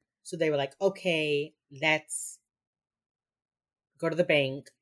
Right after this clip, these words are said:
Let's look at the tapes." And then they find out that all seven people were at the bank and they all took candy from the bowl. So they, like, are like, "The C D C is gonna check the candy. Let's call Hotch."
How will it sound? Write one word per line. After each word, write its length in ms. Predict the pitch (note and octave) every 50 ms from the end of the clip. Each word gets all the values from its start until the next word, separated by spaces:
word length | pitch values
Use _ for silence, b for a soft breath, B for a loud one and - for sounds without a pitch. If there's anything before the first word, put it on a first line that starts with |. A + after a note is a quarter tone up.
| _
Let's 680 | C#3+ C3 C#3 C3+ C3 B2 B2 - - - - - - - _ _ _ _ _ _ _ _ _
look 160 | D#3+ D#3+ D3
at 60 | C#3+
the 80 | C#3 C3+
tapes." 500 | - - A#2 F#2+ - _ - - - - _ _ _ _ _ _ _ _ _ _ _
And 200 | D#3+ D3+ D#3 F3
then 140 | A3+ B3+ C4
they 140 | C4+ A#3+ -
find 220 | F#3 F3 E3+ D#3+
out 160 | E3 D#3 - -
that 120 | - - _
all 240 | D#3+ E3+ F#3 G#3+ A3
seven 540 | - - - G#3+ G3 G3 G3 A3 G#3+ G3 G3 _ - - -
people 640 | G3 G3 G3 G3 - A2+ G#2 G2+ - D2+ - F3+ - _ _ _ _ _ _ _ _ _ _ _ _ _ _ _ _ _ _ _ _
were 280 | C#3+ B2 D3+ D#3 - - -
at 220 | C#3+ D3 E3 F3+ - -
the 60 | F3+
bank 440 | C#3 A#2+ D3 C#3 B2+ A#2 A#2 B2+ - -
and 120 | C#3 B2+
they 100 | C3 C3 -
all 220 | D3+ C#3+ D3+ - -
took 380 | - - F#3+ F#3+ F#3 - - -
candy 500 | - - E3+ D#3+ D#3+ E3 D#3 C#3 C3 B2
from 280 | - - D3 D3 D3 C#3
the 100 | C3+ A#2+
bowl. 480 | A#2 C3+ C3+ B2+ G#2 G2 - - _ _ _ _ _ _ _ _
So 160 | - - F3+ D#3+
they, 200 | C#3 D3+ D3 C3+
like, 240 | B2+ B2 A#2+ - _ _ _ _ _ _ _ -
are 120 | D#3+ D3+ C3+
like, 220 | C3 B2+ B2+ - - -
"The 100 | - C#3+
C 140 | - - G3
D 100 | G3 G3
C 120 | G3 G3+ G3
is 60 | F#3+
gonna 120 | G3+ F#3+ F3+
check 180 | - F#3 F3+
the 80 | - F3+
candy. 400 | - - E3+ D#3+ D#3 D3 C#3+ C#3
Let's 180 | C#3+ D3 - -
call 160 | - D3 C#3+
Hotch." 500 | - - C3+ A#2 - - - - - -